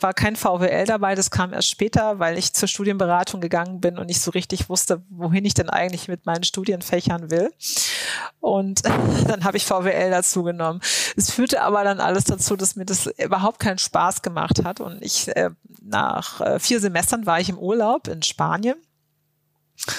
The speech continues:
und hab da auch, äh, jemanden getroffen, der bei mir etwas, äh, bewegt hat.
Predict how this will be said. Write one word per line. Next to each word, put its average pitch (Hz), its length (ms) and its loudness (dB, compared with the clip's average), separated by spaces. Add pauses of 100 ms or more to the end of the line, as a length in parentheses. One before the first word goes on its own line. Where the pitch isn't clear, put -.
(540)
und 226 220 2
hab 233 160 4
da 202 340 4
auch, 190 280 2
äh, 185 200 4
jemanden 180 360 0
getroffen, 175 500 0 (300)
der 170 380 4
bei - 140 -4
mir 180 220 -2
etwas, - 320 2
äh, 165 360 -2
bewegt 160 520 0
hat. 240 200 -2